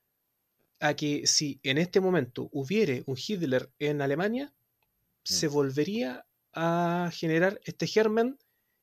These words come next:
Speaker 1: que ocurrió ya lo que sabemos en, en Europa. Entonces, como que él dice, ah, en tono de chiste,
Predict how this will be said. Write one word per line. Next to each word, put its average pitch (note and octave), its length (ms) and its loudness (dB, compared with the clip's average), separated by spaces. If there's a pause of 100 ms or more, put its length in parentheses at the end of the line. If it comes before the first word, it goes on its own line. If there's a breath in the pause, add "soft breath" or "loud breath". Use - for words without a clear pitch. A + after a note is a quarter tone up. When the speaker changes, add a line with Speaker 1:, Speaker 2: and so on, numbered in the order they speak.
(340)
Speaker 1:
que D#3+ 200 2
ocurrió D#3+ 720 0 (160)
ya D#3+ 420 -4
lo D3+ 120 0
que D3+ 80 -2
sabemos E3 440 2
en, E3 540 -2 (140)
en D#3 100 -2
Europa. F3 340 0 (600 soft breath)
Entonces, D#3+ 720 0
como D#3 260 -2
que D#3 460 -2
él C3 220 0
dice, A#2 440 2 (300)
ah, A#2+ 220 -10
en C3 160 -6
tono C3 200 -4
de B2 100 0
chiste, E3+ 500 -4